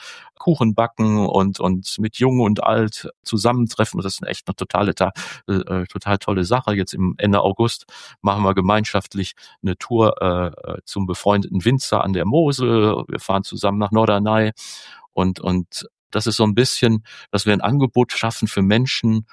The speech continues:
um sie außer Ei-, äh, außer, äh, außer Einsamkeit rauszu-, äh,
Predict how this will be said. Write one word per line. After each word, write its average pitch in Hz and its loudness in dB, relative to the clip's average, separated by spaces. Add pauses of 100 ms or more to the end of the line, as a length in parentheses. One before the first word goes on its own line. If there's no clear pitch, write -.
um 101 -2
sie 98 -2
außer - 0
Ei-, 90 2
äh, 92 0
außer, 87 -4
äh, - -14
außer - -4
Einsamkeit 87 -2
rauszu-, - -8
äh, - -6